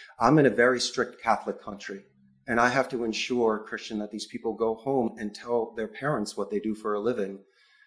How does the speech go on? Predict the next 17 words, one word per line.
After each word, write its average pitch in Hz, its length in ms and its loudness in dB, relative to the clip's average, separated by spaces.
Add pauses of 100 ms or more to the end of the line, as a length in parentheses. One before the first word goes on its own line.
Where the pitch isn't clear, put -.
(280)
As 139 180 8
proud 185 380 8
as 214 160 4
I 196 220 2
am 117 440 0
of 117 140 -10
all 120 220 2
the 131 140 0
new 123 160 0
campaigns 135 760 -4
that 101 220 -2
come 113 240 -4
in, 107 160 -4
I'm 101 140 -6
twice - 520 -2
as 98 140 -10
proud 92 480 -16